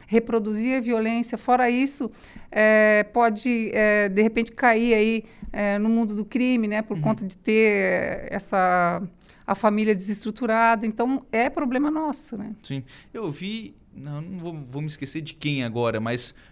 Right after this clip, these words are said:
Speaker 2: é, de al-, alguém falando o seguinte: "Olha, a gente precisa que os meninos, os meninos mesmo, as crianças, achem errado, porque ele não pode viver numa soci-, numa, numa casa em que isso é normal, né?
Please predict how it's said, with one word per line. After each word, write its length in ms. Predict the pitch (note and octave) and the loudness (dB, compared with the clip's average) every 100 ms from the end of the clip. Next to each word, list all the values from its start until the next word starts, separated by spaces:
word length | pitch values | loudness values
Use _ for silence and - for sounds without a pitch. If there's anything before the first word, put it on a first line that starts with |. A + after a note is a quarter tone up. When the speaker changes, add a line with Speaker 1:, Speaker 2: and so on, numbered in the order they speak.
| - | -10
Speaker 2:
é, 200 | A2+ A#2 | -6 -6
de 120 | A#2 | -4
al-, 120 | B2 | -2
alguém 300 | F#2 B2+ D3 | -2 -2 -4
falando 280 | - D#3 E3 | -6 -6 -6
o 220 | D3+ C#3 | -8 -10
seguinte: 360 | - D#3 D3 F3 | -8 -8 -6 -6
"Olha, 180 | F3 - - - | -8 -8 -14 -12
a 60 | B2 | -8
gente 140 | A#2+ | -8
precisa 280 | - D#3+ F#3 | -6 -4 -4
que 200 | F3+ D3+ | -4 -10
os 220 | D3+ - - | -10 -10 -6
meninos, 840 | C#3+ C#3 C#3 G#3 G3+ A#2 - - - | -4 -2 -2 -2 -4 -6 -10 -16 -18
os 240 | G#2 G2+ - - | -14 -14 -16 -14
meninos 380 | A2+ C#3 F#3+ D3 | -4 0 0 -2
mesmo, 160 | A#2+ A2 | -4 -8
as 120 | - | -8
crianças, 680 | C3 C3+ G#3+ G#3 - - - - _ _ _ | -6 -2 -2 -2 -10 -14 -18 -20 _ _ _
achem 680 | - D3 D#3 F#3 F3+ F#3 F#3+ | -6 -4 -4 -6 -6 -6 -6
errado, 420 | F3 G#3 A#3 G#2 | -6 -6 -6 -8
porque 260 | - A2 A#2 | -14 -12 -10
ele 180 | A#2+ B2+ | -8 -8
não 100 | A#2+ | -4
pode 260 | B2+ D#3 | -4 -4
viver 180 | D3+ D#3 | -4 -4
numa 260 | D3+ D3 C3 | -4 -6 -8
soci-, 300 | C3+ - - | -10 -12 -10
numa, 380 | B2+ B2 A#2 A2 | -6 -4 -4 -4
numa 180 | A#2 A#2 | -4 -4
casa 400 | A2 A2 B2+ D3+ | -4 -2 -2 -4
em 80 | |
que 120 | D3+ D#3 | -6 -6
isso 160 | - | -4
é 40 | F3 | -4
normal, 360 | F#3+ G#3 C4+ | -4 -4 -4
né? 100 | C#3 | -6